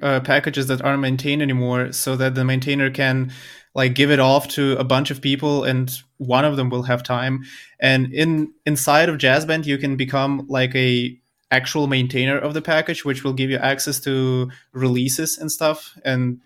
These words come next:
uh, so this is not really a flat structure. It's, like, a two-step, uh, structure. So you have all of the Jazzband members, they can push code and stuff, but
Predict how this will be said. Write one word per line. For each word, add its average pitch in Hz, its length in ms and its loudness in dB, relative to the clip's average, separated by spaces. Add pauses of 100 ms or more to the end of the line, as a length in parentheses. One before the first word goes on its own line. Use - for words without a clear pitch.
(440)
uh, 127 240 2
so 123 140 -4
this 139 200 -2
is 135 120 -2
not 135 280 0
really 139 320 0
a 127 60 2
flat 131 320 -2
structure. 170 460 -2
It's, 131 200 -2
like, 123 240 0
a 123 60 -2
two-step, 135 1300 -2 (280)
uh, 135 220 4
structure. 139 480 0
So 135 160 -2
you 131 100 2
have 131 300 2 (240)
all 151 200 4
of 143 120 0
the 139 160 0
Jazzband 135 460 2
members, 156 440 0
they 139 120 0
can 127 200 -2
push 151 220 -2
code 151 460 0
and 160 120 -6
stuff, 170 360 -4
but 135 380 2